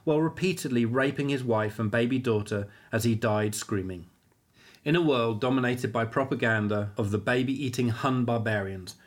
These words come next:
Nguyen could make the French men and women in front of him question who the bad guys were and remind them that while it was the system which enslaved them all, the system was enslaving some peoples much more brutally than it was others.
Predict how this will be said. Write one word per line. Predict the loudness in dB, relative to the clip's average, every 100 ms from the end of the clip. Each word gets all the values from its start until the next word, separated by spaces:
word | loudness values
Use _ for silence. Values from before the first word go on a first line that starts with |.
| -20 _ -2
Nguyen | 2 2 0 -2
could | 0
make | 2 0 -2
the |
French | -4 -2 -2 -2
men | -2 0 0
and | 0
women | 2 2 2
in | 0
front | 0 0 0
of | -4
him | -4 -4 -10 -20 _
question | -2 0 0 -2 0 0
who | 0
the | 0
bad | 0 -2 -2 -2
guys | -2 -2 -2
were | -4 -4 -10 -20 -18 -2
and | 2
remind | 4 4 4 4 2 0
them | 0 0
that | -2 -2
while | 0 2 2
it | 2
was | 0 -2
the | -2
system | -2 -2 2 0 2 0 0
which | -2 -2
enslaved | -2 -2 0 2 2 0
them | 0 2
all, | 2 0 -4 -12 -20 -18 -4
the | -4
system | 0 -2 0 2
was | 2 2
enslaving | 0 0 0 2 2 0 -2
some | 0 2 2
peoples | 2 -2 0 -4 -4 -8 -20 -20 -2
much | 2 2 0 0
more | 0 0
brutally | 2 2 2 -4 -6 -6 _ _
than | -2 -2
it | 0
was | -2 0
others. | 0 -2 -6 -12 -18